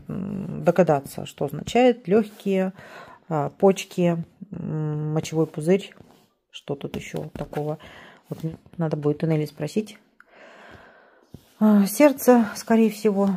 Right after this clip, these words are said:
Ну, в общем, да, становишься прям чувствительно, жмёт в определённые места на стопе. Тоже стоило копейки. Глядишь, да что-нибудь поможет уж.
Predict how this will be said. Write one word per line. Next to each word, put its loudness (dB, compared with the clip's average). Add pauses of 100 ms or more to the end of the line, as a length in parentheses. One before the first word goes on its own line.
Ну, 4
в 2
общем, 0
да, 4 (100)
становишься 4
прям 0
чувствительно, -2 (340)
жмёт 6
в 0
определённые 2
места 0
на -4
стопе. -4 (1600)
Тоже 2
стоило 2
копейки. -2 (260)
Глядишь, 0
да 2
что-нибудь -2
поможет -6
уж. -8